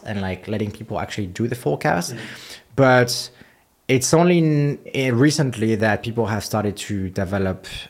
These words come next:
Speaker 1: uh, analyses and, like, justification for these forecasts. So now there's a few newsletters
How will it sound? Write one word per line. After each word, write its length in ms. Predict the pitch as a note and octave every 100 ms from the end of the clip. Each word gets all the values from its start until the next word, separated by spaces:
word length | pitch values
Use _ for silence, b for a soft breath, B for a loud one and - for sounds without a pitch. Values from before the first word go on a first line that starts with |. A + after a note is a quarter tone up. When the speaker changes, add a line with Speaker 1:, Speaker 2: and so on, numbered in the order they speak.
| -
Speaker 1:
uh, 160 | F#2+ -
analyses 680 | G#2+ A#2 B2 F#2 - F2 -
and, 120 | G#2
like, 160 | F#2+ -
justification 680 | G#2+ - - F#2+ G2 -
for 140 | G2 G2+
these 160 | F#2
forecasts. 400 | - - - - -
So 60 |
now 220 | G2 A2 G#2+
there's 160 | G#2+
a 60 | G#2
few 200 | - G#2+
newsletters 720 | C#3+ D#3+ D3 C3 C#3 C3+